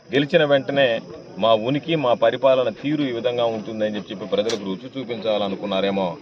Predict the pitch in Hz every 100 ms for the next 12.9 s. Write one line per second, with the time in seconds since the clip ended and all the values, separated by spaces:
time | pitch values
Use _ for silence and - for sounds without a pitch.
0 | - - - 95 107 95 87 98 107 95
1 | 98 90 95 98 90 87 - 87 85 85
2 | 82 82 80 82 80 92 87 76 - -
3 | - - 98 92 80 82 80 76 - -
4 | - - - - - - - 98 131 -
5 | 135 123 - 123 113 101 110 110 101 98
6 | 92 92 104 - - - - - - -
7 | 95 131 135 123 123 113 107 107 113 98
8 | 92 - 101 123 113 113 104 104 - 98
9 | 101 101 - - - - 95 101 98 95
10 | - 98 90 87 101 110 98 95 90 85
11 | 87 87 - 85 - 85 90 - - -
12 | - - - - - 110 120 104 131